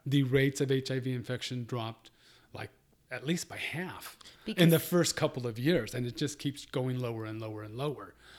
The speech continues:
Speaker 1: um, with the goal being that no new infections, 'cause it's very preventable nowadays, you know, especially with, with prep. I knew people when I was growing up who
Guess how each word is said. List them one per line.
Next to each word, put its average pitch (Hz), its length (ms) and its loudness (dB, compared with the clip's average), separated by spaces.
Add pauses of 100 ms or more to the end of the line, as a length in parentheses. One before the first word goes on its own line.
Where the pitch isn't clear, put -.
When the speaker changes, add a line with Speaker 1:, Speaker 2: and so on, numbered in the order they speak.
(120)
Speaker 1:
um, 117 220 -6
with 127 140 -4
the 127 80 -4
goal 120 180 -2
being 117 240 -4
that 117 180 -6
no 123 280 -2
new 120 180 -2
infections, - 540 -6
'cause 131 200 -8
it's 160 280 -4 (420)
very 151 320 4
preventable 170 640 0
nowadays, - 760 -10
you 123 80 -4
know, 113 60 -4
especially 127 400 -4
with, 123 260 -4
with 127 220 -4
prep. - 460 0 (360)
I 127 140 0
knew 131 140 4
people 131 320 -2
when 123 160 0
I 120 80 -2
was 120 180 -2
growing 131 300 0
up 156 240 0
who 127 400 0